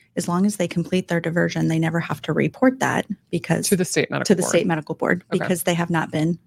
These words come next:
Speaker 1: convicted of it.
Speaker 2: Got it.
Speaker 1: Um, or any of the boards also. Um, so that's one thing. Um, so any other types of reportable would be, um, any suspensions. If we're suspended from our jobs for any reason, we have to report that. And if we're terminated, we have to report the,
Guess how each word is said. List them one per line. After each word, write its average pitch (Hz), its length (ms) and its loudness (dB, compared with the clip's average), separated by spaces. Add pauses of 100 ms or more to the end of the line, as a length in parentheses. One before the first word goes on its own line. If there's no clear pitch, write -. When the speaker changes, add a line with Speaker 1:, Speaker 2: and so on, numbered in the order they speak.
Speaker 1:
convicted 226 420 0
of - 140 -2
it. - 160 -2 (240)
Speaker 2:
Got 147 160 2
it. 165 140 -2 (340)
Speaker 1:
Um, 175 180 2
or 180 120 0
any 165 180 0
of 160 100 -6
the 165 80 -6
boards 147 400 -2 (140)
also. - 380 -2 (420)
Um, 170 260 0
so 208 140 0
that's 185 280 -2
one 196 200 0
thing. - 340 -4 (320)
Um, 165 300 2
so - 260 -2
any 247 300 0
other 185 300 -2
types 170 340 -4
of 170 180 -4
reportable 160 640 -2
would 170 140 0
be, 160 400 0
um, 160 220 0
any 175 180 4
suspensions. 175 680 0
If 175 140 -6
we're 175 80 -2
suspended 165 540 0
from 175 180 -2
our 170 100 2
jobs 170 400 0
for 180 120 -2
any 156 160 0
reason, 226 500 4
we 170 60 0
have 165 140 -2
to - 80 -10
report 165 340 -2
that. - 240 2 (420)
And 180 100 2
if 175 140 -4
we're 170 80 0
terminated, 175 680 -2
we 180 80 -10
have 160 180 -12
to - 100 -2
report - 420 0
the, - 180 0